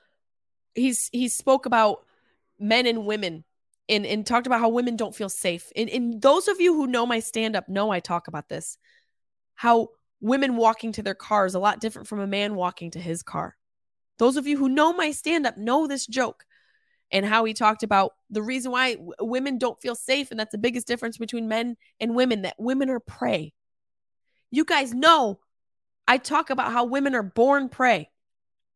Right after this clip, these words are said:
There were so many moments that I felt like the universe was like, "See, bitch,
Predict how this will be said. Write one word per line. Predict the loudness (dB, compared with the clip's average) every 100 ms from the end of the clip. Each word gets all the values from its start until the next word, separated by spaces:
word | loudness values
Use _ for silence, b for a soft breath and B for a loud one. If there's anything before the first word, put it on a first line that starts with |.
| _ _ _ _ _ _ _ -6
There | -4
were | -4
so | -2 0
many | 0 0
moments | 0 0 0 -4 -4
that | -4 -4 _ _ _ _ _ _ _ _ -2
I | 2
felt | 4 2
like | 2
the | -2
universe | -2 -2 -2
was | -4 -4
like, | -4
"See, | -2 2 2
bitch, | 4 0 0 -4 -8